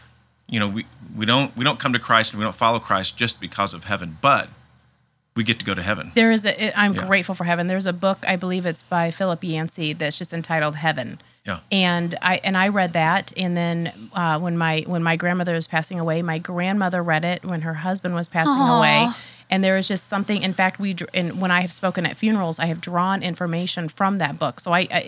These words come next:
Speaker 2: if, if I'm plugging anything in this podcast, it is to, to get the book Heaven by Philip Yancey. It's fantastic.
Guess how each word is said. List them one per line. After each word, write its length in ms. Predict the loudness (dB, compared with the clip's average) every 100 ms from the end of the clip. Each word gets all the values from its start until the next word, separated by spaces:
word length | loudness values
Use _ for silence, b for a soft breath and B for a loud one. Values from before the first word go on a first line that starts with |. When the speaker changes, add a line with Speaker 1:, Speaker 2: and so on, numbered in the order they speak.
| -4
Speaker 2:
if, 180 | -4 -2
if 160 | -2 2
I'm 160 | 2
plugging 340 | 2 0 2 0
anything 340 | 0 0 0
in 120 | 0 0
this 260 | -2 -2 b b 2
podcast, 460 | 4 4 2 2 0
it 60 |
is 160 | -2 -2
to, 160 | -4 -8
to 260 | -8 -8 -4
get 160 | -2
the 80 | -2
book 180 | -2 0
Heaven 300 | 0 0 0
by 160 | -2
Philip 260 | -2 -4 -2
Yancey. 320 | -4 -4 -6
It's 140 | -8 -8
fantastic. 640 | -8 -8 -8 -10 -14 -16